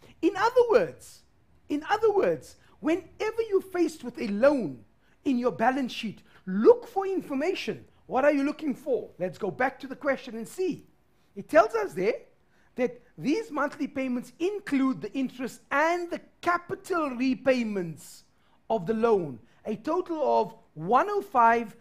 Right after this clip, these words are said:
six hundred. Okay? So that was the interest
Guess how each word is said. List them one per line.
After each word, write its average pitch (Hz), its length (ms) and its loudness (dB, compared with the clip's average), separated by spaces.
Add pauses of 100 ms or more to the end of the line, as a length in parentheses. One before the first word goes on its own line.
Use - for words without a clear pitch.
(120)
six - 420 -8
hundred. 202 540 -4 (400)
Okay? 254 400 -4 (320)
So 226 160 -6
that 277 200 4
was 453 120 -8
the 415 120 -8
interest 277 600 -6